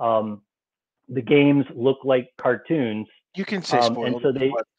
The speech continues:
Speaker 2: spoiled
Speaker 1: yeah,
Speaker 2: is,
Speaker 1: spoiled,
Speaker 2: spoiled is
Speaker 1: sure,
Speaker 2: right.
Speaker 1: sure. I'll hear about it on Monday. Um, they, um, they're used to that high resolution. And so when you have a very limited, uh, amount of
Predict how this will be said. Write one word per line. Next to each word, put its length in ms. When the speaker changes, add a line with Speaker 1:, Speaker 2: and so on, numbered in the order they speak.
Speaker 2:
spoiled 240
Speaker 1:
yeah, 180
Speaker 2:
is, 100
Speaker 1:
spoiled, 420
Speaker 2:
spoiled 180
is 120
Speaker 1:
sure, 100
Speaker 2:
right. 180
Speaker 1:
sure. 200
I'll 200
hear 180
about 280
it 100
on 180
Monday. 340
Um, 520
they, 320
um, 460
they're 200
used 280
to 100
that 220
high 160
resolution. 760
And 200
so 120
when 160
you 100
have 140
a 60
very 260
limited, 680
uh, 200
amount 360
of 160